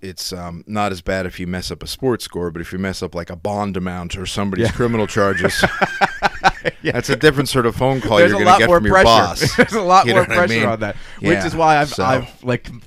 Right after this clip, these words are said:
Speaker 2: I, th-, I stay out of that world, man. And
Speaker 1: Yeah.
Speaker 2: that, in the, in the climate that we're in, I don't wanna get into any, uh, altercation, but do you worry about, uh, and we, this, you can, we, it's gonna be a real short thing, uh, that you're gonna upset one side or the other? And
Speaker 1: Well, yeah, well,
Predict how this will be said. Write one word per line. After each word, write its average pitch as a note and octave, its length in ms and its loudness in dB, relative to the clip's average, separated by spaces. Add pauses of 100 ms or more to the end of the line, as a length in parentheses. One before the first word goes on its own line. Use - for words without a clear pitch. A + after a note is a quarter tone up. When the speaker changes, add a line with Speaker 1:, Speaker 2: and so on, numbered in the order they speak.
(140)
Speaker 2:
I, A#2+ 160 -4
th-, - 180 -12
I B2 180 -2
stay C3+ 260 -2
out A2+ 140 -2
of G#2 60 -2
that F#2+ 160 -6
world, E2 260 -8
man. D#2 320 -10
And B2 140 -6
Speaker 1:
Yeah. C3 240 -2
Speaker 2:
that, G#2+ 300 -14 (120)
in C3+ 100 -6
the, C#3 200 -4
in C3+ 80 -4
the C3 100 -2
climate D3+ 400 -4
that C3 140 0
we're B2+ 80 0
in, A#2 60 0
I A2 80 -2
don't A2 160 -2
wanna G#2 200 -4
get G2 180 -4
into F#2 200 -4
any, F2 200 -6 (120)
uh, D2+ 360 -8
altercation, G2 500 -6
but F2 120 -6
do F#2+ 80 -8
you A2+ 120 -2
worry A2 360 2
about, G2+ 380 -2 (560)
uh, F#2 400 -2 (180)
and F#2+ 140 -8
we, G2 180 -10
this, A2 320 -10
you G#2 60 -16
can, F2 280 -10
we, F2 140 -12
it's F2 160 -14
gonna - 100 -6
be F2 80 -2
a D#2+ 40 -2
real D#2+ 140 -6
short D#2+ 280 -10
thing, C#2+ 280 -12 (160)
uh, - 100 -20 (180)
that F#2 160 -10
you're G2 140 -4
gonna G2+ 200 -4
upset F#2+ 400 -6
one F2 260 -8
side F2+ 300 -6
or F2 40 -8
the E2+ 180 -6
other? F#2+ 400 -6
And E2 180 -10 (680)
Speaker 1:
Well, A3+ 240 6
yeah, F3 180 0
well, D#3+ 340 6